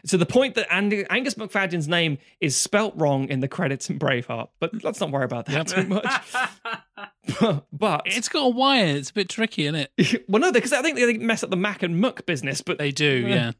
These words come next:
Speaker 1: yeah. Anyway, so this one is directed by a guy called Richard Gray,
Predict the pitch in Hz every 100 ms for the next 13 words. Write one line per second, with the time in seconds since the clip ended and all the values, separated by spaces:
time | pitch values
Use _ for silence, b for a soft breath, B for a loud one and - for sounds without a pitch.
0 | - 185 160 - B B B - 165 135
1 | - 175 165 _ - 147 247 - 147 123
2 | 131 160 143 143 135 127 117 123 - 156
3 | 120 - - - 139 175 151 110